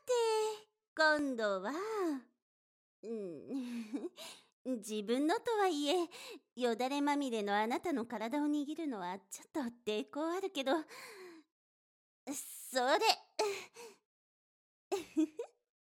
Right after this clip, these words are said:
これから、もっときついお仕置きをしてあげるわ。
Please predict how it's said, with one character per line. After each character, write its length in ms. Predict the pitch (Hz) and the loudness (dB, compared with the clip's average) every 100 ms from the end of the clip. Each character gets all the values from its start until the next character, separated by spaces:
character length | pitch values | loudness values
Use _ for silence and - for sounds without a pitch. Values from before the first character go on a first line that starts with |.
| 698 679 - - - _ _ | -10 -10 -12 -16 -20 _ _
こ 160 | 233 226 | 2 2
れ 140 | 240 | 2
か 220 | 233 262 | -2 -2
ら、 520 | 247 320 370 330 220 - 370 480 427 339 | 0 0 2 4 2 -2 -10 -10 -10 -6
も 320 | 262 277 311 | 0 4 4
っ 40 | 415 - - | 4 -2 0
と 140 | 392 | 0
き 200 | - - | 0 -12
つ 220 | - - 226 | -10 -6 0
い 460 | 208 226 285 339 | 2 2 2 2
お 80 | 381 | 2
仕 240 | - 359 | 0 0
置 100 | 370 | 0
き 160 | 370 370 | 2 0
を 60 | 370 | 0
し 140 | - | 0
て 100 | 359 | 0
あ 80 | 359 | 2
げ 100 | 359 | 2
る 160 | 370 | 4
わ。 120 | 311 | 4